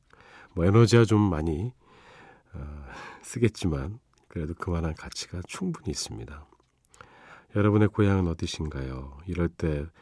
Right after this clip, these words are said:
좀 다들 근처에 모여 살면 매우 편안하던데, 오히려 멀리 떨어진 그런 가족들과 친지들이 한꺼번에 모였을 때 그때 감격이 더 큰 것 같습니다.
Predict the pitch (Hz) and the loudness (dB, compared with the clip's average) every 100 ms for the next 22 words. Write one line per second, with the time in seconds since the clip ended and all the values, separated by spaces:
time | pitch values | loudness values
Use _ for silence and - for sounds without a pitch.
0 | - _ - 82 - 80 85 80 104 - | -20 _ -8 -6 -6 -4 -4 -4 -8 -4
1 | 98 - 98 78 87 90 90 95 78 73 | -2 0 0 0 0 0 2 0 -2 -6
2 | 95 - - _ - - 87 85 85 104 | -10 -20 -20 _ -20 -6 2 2 2 2
3 | 117 101 95 76 65 76 101 - - - | 2 2 0 -4 -6 -10 -14 -20 -20 -20
4 | - - 95 101 101 85 113 160 165 151 | -20 -8 0 2 4 6 8 6 4 4
5 | 151 135 143 131 127 110 - - - - | 4 4 2 2 0 -2 -10 -20 -20 -20
6 | - 104 101 - 90 85 - 107 95 98 | -6 -2 -2 -2 -2 -2 -2 -4 0 0
7 | - - 123 117 123 139 - _ _ - | 0 -2 -2 0 0 0 -6 _ _ -6
8 | 135 131 123 85 85 - 73 - 82 127 | 0 4 6 6 4 2 -6 -8 -8 -8
9 | - _ _ - - 98 90 - 90 95 | -14 _ _ -10 -4 0 0 0 0 0
10 | 90 85 71 - _ _ _ _ _ - | 0 0 -4 -8 _ _ _ _ _ -2
11 | 127 101 - - 120 117 65 | -2 0 -6 -10 -10 -10 -12